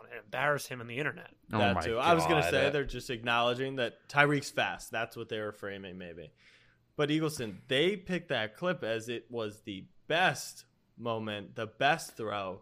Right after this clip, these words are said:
Speaker 3: he had to Tyreek Hill of the entire. Talk about scary hours. <laughs> That is scary
Speaker 2: <laughs>
Speaker 3: hours in Miami.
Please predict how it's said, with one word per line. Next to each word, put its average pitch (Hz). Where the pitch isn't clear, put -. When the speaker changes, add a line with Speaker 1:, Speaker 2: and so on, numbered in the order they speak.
Speaker 3:
he 120
had 110
to 107
Tyreek 107
Hill 113
of 98
the 110
entire. 107
Talk 185
about 139
scary 135
hours. 98
<laughs> -
That 214
is 208
scary 143
Speaker 2:
<laughs> -
Speaker 3:
hours 135
in 135
Miami. 127